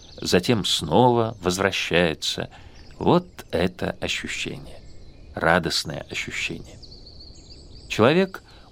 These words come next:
умственно и физически опустошённый ощущениями несчастливой жизни, полностью игнорирует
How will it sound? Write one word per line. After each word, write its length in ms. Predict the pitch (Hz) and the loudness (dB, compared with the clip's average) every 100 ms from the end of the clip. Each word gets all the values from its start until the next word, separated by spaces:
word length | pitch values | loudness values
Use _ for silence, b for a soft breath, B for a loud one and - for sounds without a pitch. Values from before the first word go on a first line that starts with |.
| - | 4
умственно 640 | 123 127 - - 85 80 | 6 6 4 0 0 0
и 160 | - 90 | 0 -2
физически 720 | - 85 95 - - - 82 | 0 2 0 0 -4 -4 -2
опустошённый 1080 | 90 90 - 90 - 98 92 82 80 78 - | -2 -4 -2 -2 2 2 2 2 2 0 -2
ощущениями 920 | 87 - 92 - - 98 82 78 76 | -4 -4 -4 -2 2 2 2 0 -2
несчастливой 720 | 78 80 78 - - 92 76 71 | -2 -2 -2 -2 0 0 0 -2
жизни, 500 | 73 139 135 139 131 - - - - - | 2 2 2 -2 -2 -8 -20 -20 -14 2
полностью 720 | 113 143 135 131 - 123 120 - | 4 6 4 0 0 4 4 2
игнорирует 920 | 101 80 80 76 123 160 156 151 | -2 0 -2 2 2 4 2 0